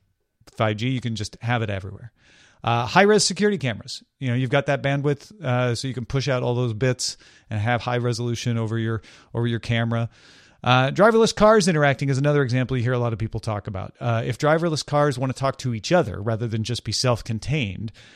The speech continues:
which will help safety quite a bit. If you can say, "Hey, I'm about to turn left. Okay, I get it," right? That's an advantage driverless cars could have over humans is,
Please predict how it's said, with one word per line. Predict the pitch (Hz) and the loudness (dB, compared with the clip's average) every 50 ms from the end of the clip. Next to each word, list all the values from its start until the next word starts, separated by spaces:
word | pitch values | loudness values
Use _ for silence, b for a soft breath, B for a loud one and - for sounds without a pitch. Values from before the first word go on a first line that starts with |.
| B B B - | B B B -2
which | 127 139 131 - - | -2 -2 -2 -2 -2
will | 139 143 123 | -2 -2 -2
help | - - - 180 247 226 - - | 0 2 4 6 6 6 4 0
safety | - - 202 208 202 - - 113 104 | 0 2 4 2 2 0 -4 -10 -10
quite | - - 110 107 101 | -8 -8 -6 -6 -6
a | 90 | -6
bit. | - 98 98 104 | -8 -6 -6 -6
If | 107 - | -8 -8
you | 135 | -8
can | 120 131 120 107 | -6 -4 -4 -2
say, | - - 165 131 | 0 2 2 2
"Hey, | 107 95 - 180 185 | 0 0 -2 -4 -2
I'm | 175 170 185 202 202 | -2 -2 -2 -2 -2
about | 185 170 190 185 180 - | 0 2 2 2 2 -2
to | 147 | -6
turn | - - 170 170 170 | -10 -8 -6 -6 -2
left. | 180 196 196 160 127 - - | 2 4 4 4 4 0 -2
Okay, | - 165 185 180 - - 190 185 165 | -2 -2 -2 0 0 0 2 2 2
I | 139 127 135 | 2 0 0
get | 139 131 160 165 151 | 0 0 0 0 0
it," | 123 98 104 - b b b b b - | 0 -4 -6 -10 b b b b b -6
right? | 110 110 113 135 135 B B B B B B B B - | -4 -2 -2 -2 -4 B B B B B B B B 2
That's | 165 196 196 - | 2 2 4 2
an | 220 | 0
advantage | 180 127 110 110 110 143 165 208 233 208 156 123 | 0 -2 -4 -2 0 0 2 2 0 0 0 0
driverless | 143 139 139 123 135 131 - - | 0 0 0 -2 -2 -4 -4 -4
cars | - 127 127 120 - | -4 -4 -4 -4 -4
could | - 131 117 | -6 -8 -6
have | 98 113 151 170 170 160 147 135 - - | -4 -4 -2 0 0 0 -2 -2 -4 0
over | 151 170 208 220 175 143 131 123 113 | 2 2 2 2 2 0 -2 -2 0
humans | - 180 233 220 131 101 101 104 | 2 2 4 4 2 0 -4 -4
is, | 120 123 113 | -6 -6 -8